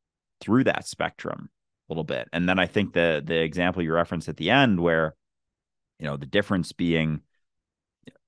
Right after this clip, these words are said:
in his experience at the end of the movie versus, uh, Fingerling, you know, in the story, his past self, which was him, um, ends in suicide versus ends in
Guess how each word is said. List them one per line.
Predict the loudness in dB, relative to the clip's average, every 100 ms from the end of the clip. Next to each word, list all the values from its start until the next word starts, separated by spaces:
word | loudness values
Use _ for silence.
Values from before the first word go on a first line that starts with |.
| -4
in | -2
his | -2
experience | -4 -2 0 0 -2
at |
the | 0 2
end | 2
of |
the | 2
movie | 0 0 0
versus, | 2 0 0 -2 -2 -8 -14 _ _
uh, | 0 2 2 0 -4 _ _ _ _ -2
Fingerling, | 0 2 2 0 0
you | -2
know, | -4
in | -6
the |
story, | -6 -2 -2 -2
his | -4 -8 _ _ _ _ _ _ _ _ -4
past | -2 0
self, | 0 0
which | -2 0
was | 0 0 -4 -12
him, | -4 -2 -2 -6 -14 -20 _ -2
um, | 4 6 4 2 -2 -8 _ _ _ _ _ _ _ _ _ _
ends | -2 -2
in | -2 -4
suicide | 2 4 4 4 4 4 0
versus | -2 -6 -4 -6 -6 -4 0
ends | 0 0 -2 -6 -6
in | -4 -2 -2 -4